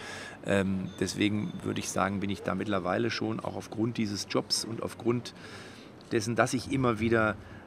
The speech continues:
trotzdem auf die Bühne gegangen bin, auch wenn man mir sozusagen irgendwie eine vors Maul gehauen hat, da schon sehr gewachsen.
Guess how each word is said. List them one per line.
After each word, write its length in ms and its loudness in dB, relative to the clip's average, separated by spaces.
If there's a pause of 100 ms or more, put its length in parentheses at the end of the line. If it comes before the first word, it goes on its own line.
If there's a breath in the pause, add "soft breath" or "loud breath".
(100)
trotzdem 340 2
auf 140 0
die 80 2
Bühne 260 2
gegangen 380 2
bin, 160 2
auch 220 0
wenn 280 0 (180)
man 240 0
mir 160 2
sozusagen 600 2
irgendwie 300 4
eine 180 4
vors 220 -2
Maul 180 6
gehauen 320 6
hat, 220 0 (1000)
da 140 4
schon 280 2
sehr 300 6
gewachsen. 540 -2